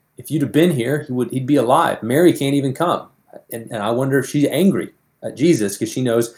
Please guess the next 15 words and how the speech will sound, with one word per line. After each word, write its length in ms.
if 180
Jesus 300
would 120
have 100
been 220
here, 340
he 160
wouldn't 260
have 80
died. 360
And, 440
uh, 400
and 160
then 100
finally, 720